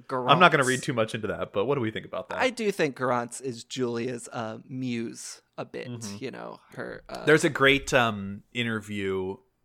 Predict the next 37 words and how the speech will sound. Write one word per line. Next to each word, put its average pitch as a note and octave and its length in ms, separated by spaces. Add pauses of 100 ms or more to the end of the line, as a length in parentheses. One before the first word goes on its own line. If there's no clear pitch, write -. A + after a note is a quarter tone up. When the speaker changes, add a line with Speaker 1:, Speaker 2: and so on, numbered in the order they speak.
(580)
Speaker 1:
I A#2+ 60
forget B2+ 300
if B2 100
it's - 280 (140)
written G#2 280
or F#2+ 120
one F#2+ 200
of F#2 200
the F2+ 240 (100)
features G2+ 460
on F#2 200
the F#2+ 60
disc, - 480 (400)
but A#2+ 140
they A2 120
talk A2+ 280
about G2+ 240
this G2+ 160
exactly F#2 560
where, F#2+ 460
Speaker 2:
Mm-hmm. B2 480
Speaker 1:
um, F#2+ 400 (1080)
Garance A#2 380
was A2 120
originally A2 800 (540)
found G#2 520
for A2+ 300
this G#2 200
short G#2+ 300
film F2+ 420 (160)
they G2+ 120
made G2 260
together G2 340
when F#2 320
Garance F#2 360
was F#2+ 200
twelve, A2+ 600